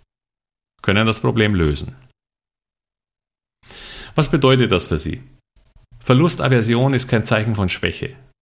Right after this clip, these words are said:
Sie steckt in jedem Menschen und sie hat unsere Vorfahren überleben lassen.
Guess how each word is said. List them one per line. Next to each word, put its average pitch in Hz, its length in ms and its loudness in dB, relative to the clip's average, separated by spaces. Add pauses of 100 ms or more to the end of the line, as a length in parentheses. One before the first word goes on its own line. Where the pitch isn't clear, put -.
(260)
Sie 120 140 -2
steckt 131 360 -2
in 110 100 0
jedem 110 380 0
Menschen 120 420 -2
und 117 120 -4
sie 113 180 -4
hat 131 140 -2
unsere 127 260 -2
Vorfahren 123 500 0
überleben 104 460 0
lassen. - 400 -8